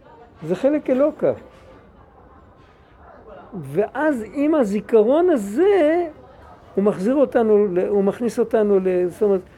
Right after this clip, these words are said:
האקט של גאולת מצרים זה אקט של הזכרה.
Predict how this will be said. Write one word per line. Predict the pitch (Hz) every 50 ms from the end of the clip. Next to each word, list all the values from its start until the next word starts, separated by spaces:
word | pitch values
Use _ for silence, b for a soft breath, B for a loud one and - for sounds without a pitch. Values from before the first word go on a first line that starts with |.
| B B B
האקט | - 196 - 247 269 285 - - -
של | 262 233 208
גאולת | 175 202 220 214 220 247 254 254 262
מצרים | 240 214 - - 233 226 277 311 294 269 254 254 254 254 226
זה | 190 202 -
אקט | - 262 277 - - -
של | - 240 233 220 202
הזכרה. | 202 175 151 - - 202 185 196 226 202